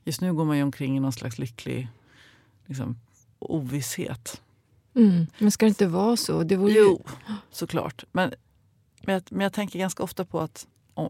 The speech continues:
Speaker 1: om jag skulle få ett sånt besked så får jag inte klaga, för jag har haft ett fruktansvärt, eh, bra liv hittills. Jag kan inte, jag har liksom sett så mycket, upplevt så mycket.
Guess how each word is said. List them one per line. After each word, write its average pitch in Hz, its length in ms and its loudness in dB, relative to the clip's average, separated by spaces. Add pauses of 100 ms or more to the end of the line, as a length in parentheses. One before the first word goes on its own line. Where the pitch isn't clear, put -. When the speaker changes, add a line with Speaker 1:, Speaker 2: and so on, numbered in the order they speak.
(100)
Speaker 1:
om 160 180 -4
jag 165 80 -2
skulle 160 180 -8
få - 160 -6
ett 175 80 -4
sånt 135 180 -6
besked - 320 -10
så 147 100 -12
får - 180 -8
jag 151 80 -4
inte 120 140 -10
klaga, 165 520 -6
för - 100 -12
jag 131 40 -8
har 131 40 -10
haft - 120 -20
ett - 160 -18
fruktansvärt, - 720 -12
eh, - 60 -12 (120)
bra 131 220 -8
liv 127 260 -10 (280)
hittills. - 400 -10
Jag 113 100 -10
kan 147 120 -10
inte, - 240 -8
jag 139 60 -6
har 143 100 -8
liksom 131 320 -10 (600)
sett - 340 -14
så - 120 -10
mycket, - 280 -8
upplevt 147 340 -10
så - 100 -14
mycket. - 280 -12